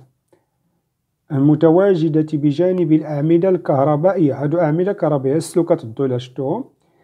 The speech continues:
"هي المسؤوله عن انتاج الطاقه الكهربائيه". تيقول ربما هادو تيدوروا، تيبانوا ليه تيدوروا، هي المسؤوله على انتاج الطاقه، حيت انتاج الطاقه تتجي من هاد الاعمده، من هاد الاسلاك. السلاك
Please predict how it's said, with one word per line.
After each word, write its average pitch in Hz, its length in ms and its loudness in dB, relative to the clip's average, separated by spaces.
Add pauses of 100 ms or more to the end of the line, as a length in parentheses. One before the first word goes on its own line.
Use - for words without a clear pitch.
(240)
"هي 160 240 4
المسؤوله 208 600 0
عن 185 140 2
انتاج 185 560 -2
الطاقه 185 380 -2
الكهربائيه". 160 760 0
تيقول 190 400 0
ربما 147 680 0
هادو 196 280 -4 (640)
تيدوروا، 170 600 2 (180)
تيبانوا 147 300 0
ليه 143 140 0
تيدوروا، 131 560 -4 (440)
هي 151 160 0
المسؤوله 208 460 0
على 196 260 0
انتاج 190 400 -2
الطاقه، 185 340 -2
حيت 156 220 -6
انتاج 165 280 -2
الطاقه 196 300 -10
تتجي 202 300 -8
من 240 120 -4
هاد 196 300 -8 (140)
الاعمده، 156 400 -2
من 208 80 -4
هاد 170 140 -2
الاسلاك. 131 400 -10
السلاك 214 440 -6